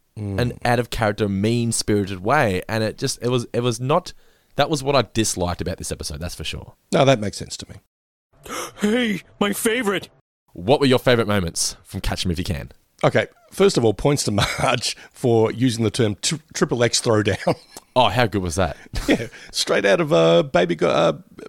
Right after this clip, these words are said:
Speaker 1: Sir Mix-a-Lot's Baby Got Back. <laughs>
Speaker 2: But it's like, another, when you see, hear lines like that, it's like, "Homer, why do you treat Marge like shit? She's like the perfect wife."
Speaker 1: Yeah, she's D T F.
Speaker 2: <laughs> But no, but she's just,
Speaker 1: Th-,
Speaker 2: she's
Speaker 1: that's,
Speaker 2: lovely.
Speaker 1: that, that,
Speaker 2: She's,
Speaker 1: that's
Speaker 2: she's
Speaker 1: down to have fun.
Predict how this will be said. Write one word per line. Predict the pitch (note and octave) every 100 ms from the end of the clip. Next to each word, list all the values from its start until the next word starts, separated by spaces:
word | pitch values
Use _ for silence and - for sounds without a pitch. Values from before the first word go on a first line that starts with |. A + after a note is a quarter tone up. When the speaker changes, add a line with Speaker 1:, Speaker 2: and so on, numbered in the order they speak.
| -
Speaker 1:
Sir | - F#3+
Mix-a-Lot's | F#3+ G3+ F3+
Baby | - G#3 G#3+
Got | A3+
Back. | F#4 C#4+ - _ _ -
<laughs> | F#3+ - D#3+
Speaker 2:
But | E3+ D3+
it's | D#3+ F3
like, | F3+ F#3 - _ _ _ _ -
another, | D3 F#3 F#3 C3
when | D#3+ G3+
you |
see, | - F#3+
hear | D3+ E3+
lines | D3+ C#3
like | B2+ G#2
that, | A#2
it's | A#2
like, | C#3 -
"Homer, | F#3 F3
why | D3+ A3
do |
you | E4+
treat | - C#3+
Marge | D3 C#3
like | A2+
shit? | - - - -
She's | A#3+
like | F#4
the | -
perfect | - A3+ F#3+ C#3+
wife." | C4 D#4+ - - _
Speaker 1:
Yeah, | B3 D4 D#3+ G#3+ - _ -
she's | A#3 G3
D | C4+ D4
T | G3+ B3+
F. | F4+ - - _
Speaker 2:
<laughs> | - - - - - G3
But | B3+ G#3+ -
no, | D#4+
but | A#3+ - - -
she's | C#4+
just, | E4 G3
Speaker 1:
Th-, | F#3+
Speaker 2:
she's | -
Speaker 1:
that's, | G#3 A#2+
Speaker 2:
lovely. | C3+ D#3 G#3+ G#3+
Speaker 1:
that, | G3
that, | F#3+
Speaker 2:
She's, | - F3
Speaker 1:
that's | E3 -
Speaker 2:
she's |
Speaker 1:
down | D#3+ D#3
to | C#3+
have | D#3
fun. | G#3+ A3+